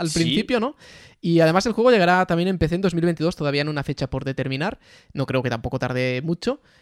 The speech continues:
Speaker 1: Pero yo creo que recopila dos de los mejores juegos también de la época de
Speaker 2: Sí.
Speaker 1: PlayStation cuatro, sin ningún tipo de dudas. No sé a ti, Antonio, Uncharted cuatro y es-, ese, esa expansión que yo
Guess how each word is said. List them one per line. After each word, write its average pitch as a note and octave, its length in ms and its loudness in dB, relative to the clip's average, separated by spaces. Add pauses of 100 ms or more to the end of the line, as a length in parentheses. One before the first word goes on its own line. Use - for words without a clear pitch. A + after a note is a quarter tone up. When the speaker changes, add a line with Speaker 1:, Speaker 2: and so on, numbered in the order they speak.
(280)
Speaker 1:
Pero C#3+ 680 4
yo E3 160 -2
creo C#4 120 0
que C4+ 100 2
recopila F3+ 580 4
dos E3+ 200 2
de A3 80 2
los F3+ 140 2
mejores D3+ 380 -2
juegos E3 320 -2
también C3+ 280 -4
de F3+ 100 -2
la C3+ 100 0
época D3+ 200 -4
de D3 60 2
Speaker 2:
Sí. - 80 -4
Speaker 1:
PlayStation C3+ 420 -4
cuatro, B2+ 300 -4
sin A2+ 540 -10
ningún A#2+ 580 -10
tipo C#3+ 260 0
de C3 80 2
dudas. D3+ 300 0 (300)
No D3 100 -2
sé - 80 0
a D#3+ 60 0
ti, D#3+ 260 2
Antonio, C#3+ 320 -2
Uncharted D3 400 -4
cuatro C#3+ 580 -2
y C3+ 540 -6
es-, - 100 -10
ese, - 380 -6
esa E3+ 220 -6
expansión G3+ 520 -6
que A3+ 120 -12
yo A#3 80 -4